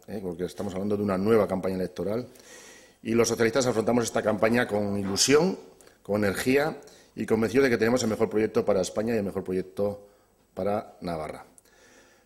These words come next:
Cuando se tiene un buen proyecto, cuando se tiene una idea de país y cuando se tiene también la experiencia y el bagaje que tiene el Partido Socialista,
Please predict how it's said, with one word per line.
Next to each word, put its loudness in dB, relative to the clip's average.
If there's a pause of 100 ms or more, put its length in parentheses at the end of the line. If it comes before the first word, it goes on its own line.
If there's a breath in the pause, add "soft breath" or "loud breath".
(200 soft breath)
Cuando 2
se 2
tiene 2
un 2
buen 6
proyecto, 2
cuando -2
se -2
tiene 0
una 4
idea 4
de 4
país 0 (880 soft breath)
y -8
cuando 4
se 2
tiene 2
también 4
la 4
experiencia 2
y 6
el 4
bagaje 0
que -8
tiene -2
el -2
Partido -4
Socialista, -2